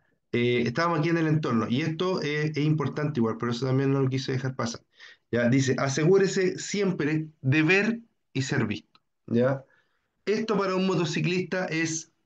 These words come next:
primordial, ¿ya? Esto para un motociclista es primordial. Asegurarse siempre de ver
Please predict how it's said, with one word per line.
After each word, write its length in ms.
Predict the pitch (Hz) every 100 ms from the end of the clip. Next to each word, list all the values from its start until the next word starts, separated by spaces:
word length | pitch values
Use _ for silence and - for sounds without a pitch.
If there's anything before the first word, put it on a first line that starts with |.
| _ -
primordial, 1800 | 196 220 214 233 - - 165 175 185 180 - - 127 139 127 113 - _ _ _
¿ya? 460 | 107 110 120 135 - _ _ _ _ _ 165
Esto 360 | 170 156 170
para 180 | 160 156
un 120 | 156
motociclista 720 | 160 160 156 160 165 156 170 -
es 360 | 147 135 - _ -
primordial. 1500 | 180 190 185 185 - 143 156 160 156 156 127 127 107 95 - 131
Asegurarse 1120 | 143 139 156 143 156 180 175 151 - 110 - - -
siempre 720 | 190 214 202 156 143 143 156 156 - _ _ _ _ _ 120
de 240 | 127 139
ver 440 | 143 180 208 233